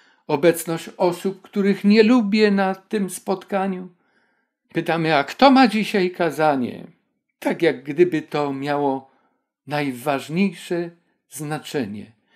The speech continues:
Przecież ważne jest to, że będziemy studiować Słowo Boga. Będziemy je czytać. On będzie do nas przemawiał.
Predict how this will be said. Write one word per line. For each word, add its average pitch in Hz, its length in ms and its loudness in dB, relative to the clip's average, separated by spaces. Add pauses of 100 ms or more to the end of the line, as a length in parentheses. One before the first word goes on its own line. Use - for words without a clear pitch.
(220)
Przecież - 520 -6 (420)
ważne 170 440 -2
jest 156 300 -8
to, 180 140 0
że 170 160 -2
będziemy 156 600 -6
studiować 170 800 -2 (260)
Słowo 160 480 -4
Boga. 143 500 -6 (800)
Będziemy 151 420 -6
je 147 140 -4
czytać. 147 600 -8 (200)
On 165 160 -6
będzie 165 320 -4
do 165 140 -2
nas 160 220 -8
przemawiał. 147 720 -8